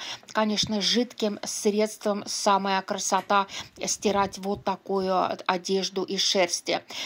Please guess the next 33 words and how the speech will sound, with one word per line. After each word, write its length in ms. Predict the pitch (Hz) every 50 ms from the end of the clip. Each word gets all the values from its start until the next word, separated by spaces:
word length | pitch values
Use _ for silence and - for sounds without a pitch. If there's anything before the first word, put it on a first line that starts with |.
| - - -
Вещи 360 | 285 311 311 - - - 233
висят 580 | 220 202 208 214 208 - - 226 208 196 - 202
в 120 | 196 196
два 380 | 190 196 202 208 226 220 202 196
ряда, 420 | 190 190 190 185 214 240 277 277 277
так 180 | - 226 214 -
как, 240 | - 202 202 - -
эм, 300 | 202 190 190 190 190 - -
эм, 380 | - 76 - - - 190 202 - - -
товара 400 | - 220 214 226 226 208 185 185
сейчас 580 | 180 - - 180 - - - 190 180 - - -
много. 540 | 202 220 240 277 311 330 311 - 269 262 262 - - - - - - -
Ну 180 | 285 330 302 254
и, 100 | 233 226
конечно, 540 | - - 226 208 202 208 196 - - 202 196
красный 600 | - - 214 208 214 214 196 - - 202 196 190
цвет, 460 | 190 - - 202 190 208 202 202 196
вот 180 | 202 190 185 -
этот, 280 | 196 196 - 190 - 214 - -
э, 140 | 143 202 - - _
цвет 360 | - - 208 214 208 202 -
Рождества 800 | 196 196 190 185 185 190 202 196 - - - 208 202 214 208 208 - - - - - - - _
наверняка 680 | 202 208 202 196 196 190 190 196 196 196 - 214 208 202
ушёл 440 | - 202 - - - 220 208 202
бы 180 | 190 196 202 190
на 180 | 196 202 202 196
ура. 440 | 196 190 196 208 226 247 254 214
Ну, 360 | - 220 233 277 277 240 208 -
очень 420 | - 226 240 - - - 208 185 180
тяжело 540 | - - 202 185 - 196 196 202 214 214 196
сейчас 560 | - - 190 185 - - 202 190 185 - -
люди 280 | 196 196 196 190 196
покупают. 680 | 185 - 190 185 - 208 208 - 269 285 277 262 262